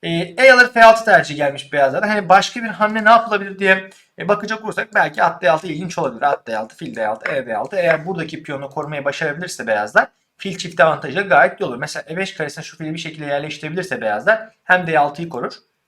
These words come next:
burada hem de G yedi karesine saldırır. Gayet aktif olur. E, tabii bunları yapmak çok da kolay olmasa gerek. E alır F altı tercih gelmiş beyazlardan. Devam edelim oyunumuza. At alır F altı ve burada arkadaşlar biraz önce söylediğim devam yoluna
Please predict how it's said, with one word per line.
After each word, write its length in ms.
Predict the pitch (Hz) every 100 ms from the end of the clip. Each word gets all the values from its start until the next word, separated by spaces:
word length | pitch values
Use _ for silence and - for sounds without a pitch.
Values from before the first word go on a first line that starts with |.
| -
burada 440 | 113 180 262 - _ _
hem 240 | - 135
de 100 | 190
G 120 | 175 156
yedi 200 | 156 156
karesine 280 | 127 117
saldırır. 420 | 113 120 110 208 190
Gayet 300 | 143 196 -
aktif 360 | 139 - 175 -
olur. 180 | 254 - - _ _ -
E, 200 | 127 131
tabii 320 | - 190 190
bunları 220 | 180 180
yapmak 320 | - 190 202
çok 180 | 180 170
da 100 | 185
kolay 200 | 147 196
olmasa 340 | 190 143 -
gerek. 300 | 113 135 - _ - - _
E 80 | 285
alır 220 | 285 277
F 120 | 269 247
altı 220 | 233 -
tercih 360 | 214 160 143
gelmiş 340 | 135 123 - 180
beyazlardan. 680 | 196 196 214 208 233 - _
Devam 300 | 214 190 160
edelim 240 | 139 135 131
oyunumuza. 460 | 120 120 208 240 - -
At 160 | -
alır 140 | 160 117
F 240 | - 202
altı 460 | 214 202 240 262 254
ve 240 | 214 165
burada 540 | 269 403 160 131 - -
arkadaşlar 680 | 123 - 120 - - 127 147
biraz 220 | 285 233
önce 180 | 220 208
söylediğim 480 | - 190 185 214
devam 260 | 175 160 143
yoluna 380 | 135 156 190